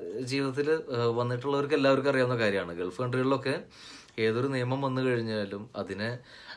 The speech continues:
ആ, അക്ഷരാർത്ഥത്തിൽ എല്ലാവരും തന്നെ അത് ഒരു തൊണ്ണൂറ്റി ഒമ്പത് ശതമാനം എന്നല്ല അതിന് മേലെ, ആ, പാലിക്കപ്പെടുന്ന ഒരു നിയമങ്ങൾ തന്നെയാണ്. എല്ലാവരും അതിന്, ആ, അനുസരിച്ച് ജീവിക്കുന്നവർ തന്നെയാണ്.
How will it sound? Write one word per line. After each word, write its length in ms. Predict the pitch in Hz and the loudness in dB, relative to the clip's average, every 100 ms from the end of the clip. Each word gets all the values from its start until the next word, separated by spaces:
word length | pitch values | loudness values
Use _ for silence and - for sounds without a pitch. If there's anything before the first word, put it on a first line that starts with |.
| - 101 | -10 -8
ആ, 40 | 92 87 82 78 - | -6 -6 -6 -8 -10
അക്ഷരാർത്ഥത്തിൽ 600 | - 110 104 107 110 123 | -6 -4 -4 -4 -6 -4
എല്ലാവരും 560 | 117 117 117 120 127 | -2 -2 0 0 0
തന്നെ 400 | 127 120 120 127 - | -2 -2 -4 -6 -8
അത് 180 | 107 120 143 - - - - _ | -6 -6 -6 -10 -20 -20 -20 _
ഒരു 140 | 120 | -6
തൊണ്ണൂറ്റി 420 | 117 107 107 107 123 | -4 -4 -4 -6 -6
ഒമ്പത് 260 | 113 117 | -2 -2
ശതമാനം 500 | 123 127 127 127 135 | -2 -4 -2 -4 -4
എന്നല്ല 220 | 131 127 | -6 -4
അതിന് 160 | 123 117 | -2 -2
മേലെ, 400 | 127 120 120 123 - | -4 -4 -4 -6 -6
ആ, 380 | 107 104 101 104 110 | -4 -4 -4 -6 -6
പാലിക്കപ്പെടുന്ന 840 | 110 110 107 110 - 110 107 107 110 113 117 - | -4 -2 -2 -6 -4 -6 -4 -2 -2 -2 -12 -6
ഒരു 140 | 113 | -2
നിയമങ്ങൾ 560 | 120 113 107 101 101 107 | -2 -2 -4 -4 -2 -2
തന്നെയാണ്. 420 | 101 98 98 104 - - - - | -2 -6 -6 -10 -14 -20 -14 -6
എല്ലാവരും 480 | 107 110 110 131 - | -2 0 -2 -6 -8
അതിന്, 220 | 107 107 | -6 -4
ആ, 460 | 117 117 98 92 95 | -4 -6 -6 -4 -6
അനുസരിച്ച് 360 | 101 104 107 | -6 -4 -4
ജീവിക്കുന്നവർ 460 | 127 123 113 113 107 | 0 0 0 0 2
തന്നെയാണ്. 400 | 98 92 82 78 | 0 -4 -8 -10